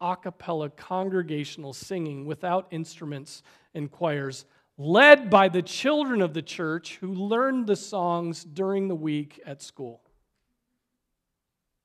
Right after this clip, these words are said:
That's what they did. <laughs> That's what they did. And that had the effect of bringing worship into the mouths of and hearts of the people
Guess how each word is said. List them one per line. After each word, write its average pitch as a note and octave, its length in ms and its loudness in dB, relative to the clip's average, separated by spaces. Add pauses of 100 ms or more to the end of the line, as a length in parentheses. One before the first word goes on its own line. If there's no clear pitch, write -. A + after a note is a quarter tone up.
That's C#3 200 -12
what F3+ 120 -18
they G#3+ 100 -12
did. B3+ 240 -16 (1900)
<laughs> B2 80 -12 (180)
That's - 240 -4
what G#3+ 160 -8
they A3+ 140 -6
did. D#4+ 380 -8 (720)
And G3 300 4
that D4+ 380 8
had G3+ 300 4
the F#3 140 0
effect B3 460 0
of D#3 200 -4
bringing F#3 460 2
worship A3 640 2
into G3 280 2
the E3+ 120 0
mouths F#3+ 920 6 (400)
of F3 580 6 (180)
and F3+ 160 0
hearts B3+ 580 4
of F#3+ 280 2
the F3 80 0
people D3+ 680 -4